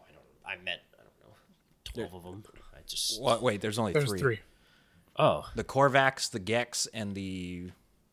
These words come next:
Speaker 1: So there's the frog
Speaker 3: Viking.
Speaker 1: people?
Speaker 2: Yes.
Speaker 3: Viking.
Speaker 1: And there's the
Speaker 2: Viking,
Speaker 1: human,
Speaker 2: yeah.
Speaker 1: there's the human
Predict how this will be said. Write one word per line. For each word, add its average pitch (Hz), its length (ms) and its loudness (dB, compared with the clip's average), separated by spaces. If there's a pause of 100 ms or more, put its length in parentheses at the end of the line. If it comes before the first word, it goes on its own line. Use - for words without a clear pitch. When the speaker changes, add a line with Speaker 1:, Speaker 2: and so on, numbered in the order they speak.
Speaker 1:
So - 160 4
there's 135 220 6
the 131 100 6
frog 135 360 10
Speaker 3:
Viking. 120 100 -2
Speaker 1:
people? 214 600 2
Speaker 2:
Yes. 107 120 0
Speaker 3:
Viking. 139 260 6
Speaker 1:
And 143 120 6
there's 139 280 6
the 131 280 6
Speaker 2:
Viking, 120 220 6
Speaker 1:
human, 113 300 4
Speaker 2:
yeah. 95 200 -2
Speaker 1:
there's 131 260 2
the 131 80 -2
human 147 600 0